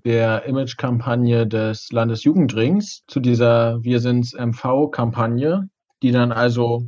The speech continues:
vorbereiten soll, dass wir irgendwie ein Imagevideo oder sowas drehen über unsere Arbeit im Kinder- und Jugendbeirat.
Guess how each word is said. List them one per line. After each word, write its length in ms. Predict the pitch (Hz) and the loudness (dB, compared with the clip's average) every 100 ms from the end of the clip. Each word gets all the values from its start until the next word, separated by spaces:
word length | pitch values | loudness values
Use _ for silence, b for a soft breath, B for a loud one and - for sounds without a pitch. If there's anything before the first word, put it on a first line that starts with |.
| - | 0
vorbereiten 500 | 135 123 120 120 127 | 2 4 2 2 0
soll, 200 | 120 120 | 2 2
dass 180 | 120 123 | 2 0
wir 80 | |
irgendwie 440 | 113 117 117 110 120 | -2 0 -2 -4 -4
ein 340 | 117 117 117 113 | 0 0 -2 -2
Imagevideo 540 | 123 120 - 120 117 | -2 -2 -2 0 0
oder 220 | 117 113 | 2 0
sowas 320 | 110 110 113 | 0 0 0
drehen 540 | - 117 117 131 147 - | -2 0 0 0 -6 -8
über 360 | - 117 113 110 | -2 2 2 2
unsere 260 | 113 110 | 0 0
Arbeit 280 | 98 110 107 | 2 2 2
im 80 | 107 | 0
Kinder- 200 | 110 107 | 0 0
und 100 | 101 | 2
Jugendbeirat. 680 | 147 127 104 107 147 190 | 2 2 2 2 2 0